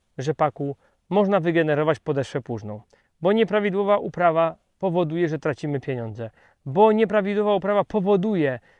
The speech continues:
że to, co będzie rosło na tym polu, po tym rzepaku,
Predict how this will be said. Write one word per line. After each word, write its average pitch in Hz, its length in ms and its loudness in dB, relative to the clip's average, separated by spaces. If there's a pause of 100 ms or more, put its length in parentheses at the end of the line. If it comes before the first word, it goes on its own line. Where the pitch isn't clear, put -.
(140)
że 156 140 -6
to, 202 120 -2
co 196 140 0
będzie 180 260 0
rosło 131 440 0
na 170 200 0
tym 170 180 -4
polu, 147 280 0
po 185 140 -2
tym 170 160 -6
rzepaku, 143 540 -4